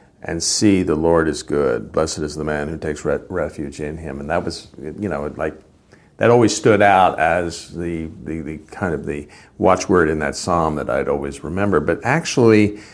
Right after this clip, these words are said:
uh, because, uh, it comes right before, I, I disregarded something that sort of reminds me of, of, at least in one place, but there are several places where the, where the angel of the Lord encamps around those who fear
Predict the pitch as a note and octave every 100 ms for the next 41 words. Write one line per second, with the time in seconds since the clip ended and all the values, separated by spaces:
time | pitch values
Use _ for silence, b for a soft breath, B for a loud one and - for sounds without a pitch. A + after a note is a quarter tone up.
0 | B B B B _ - - - G2 F#2
1 | G#2 - C#3+ C3 B2 A#2 G#2+ - E2 -
2 | G#2+ F#2+ F#2 E2 F2+ - - A2 G#2 F#2
3 | E2+ - C#3+ B2+ G#2 G2 F#2 - G2 G2
4 | F#2+ A2 B2+ - G2+ G#2+ A#2+ G#2 D#2 D2
5 | E2+ - G#2 F#2 G2 F#2 E2+ - G2 F2+
6 | D#2 E2+ F2 F2 F2 D#2+ F2 E2 D#2+ D#2
7 | C#2+ - - C2 C#2 C#2 - b b b
8 | b b _ - - - - E2+ F2+ F#2+
9 | E2+ - E2 E2 F2 F#2 G#2 G#2 D#2+ -
10 | D2+ D#2+ - G2 G2 D#2+ D#2 E2+ D#2 D2+
11 | F#2+ G2 G2+ G2+ C3 D3 C3 G#2 F#2 F#2
12 | - - - _ A#2 F#2 F#2+ G2+ E2+ F2
13 | - - B2 B2 A#2+ F#2+ F#2+ F2 E2+ F#2+
14 | G#2 G2+ F2+ E2 - G2+ G2 F#2 F2+ -